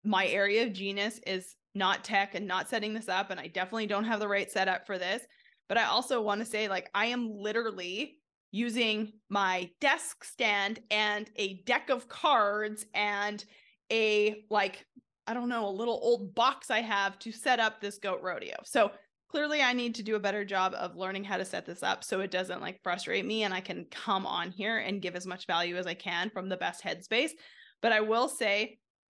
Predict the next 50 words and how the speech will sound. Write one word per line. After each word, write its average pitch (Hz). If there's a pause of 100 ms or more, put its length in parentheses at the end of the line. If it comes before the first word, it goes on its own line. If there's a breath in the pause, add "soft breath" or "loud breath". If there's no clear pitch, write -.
I 202
did 202
it 233
for 277
thirty 247
minutes. 220 (420)
I 190
took 214
a 311 (100)
<laughs> -
photo, 320
posted 254
it 262
on 262
my 269
social 262
media. 220
So 233
if 208
you 220
follow 214
me 233
over 220
on 226
Instagram 208
at 185
B 202
Christina, 202 (340 loud breath)
you 202
probably 214
saw 208
the 208
day 208
that 202
I 190
was 190
recording 208
this 220
in 240
June. 214 (480 loud breath)
And 196
I 196
literally 220 (360)
went -
for 277
a 294
walk, 226 (240)
had 208
a 254
snack, 196